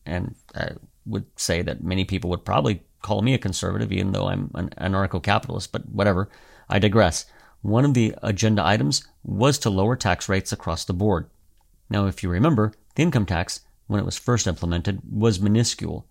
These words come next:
and only applied to the top one percent or so. Now, that quickly changed with the American entry into World War One,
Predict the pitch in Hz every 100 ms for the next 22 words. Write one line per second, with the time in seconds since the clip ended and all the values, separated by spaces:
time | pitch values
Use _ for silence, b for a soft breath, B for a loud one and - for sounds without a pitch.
0 | _ _ _ _ - 156 151 131 131 123
1 | - 98 98 95 104 104 95 90 107 98
2 | - 82 - 95 90 - - - _ b
3 | b b 101 123 175 - 147 - 147 156
4 | - 107 98 98 95 - 95 98 - 92
5 | 90 90 95 90 85 85 95 104 92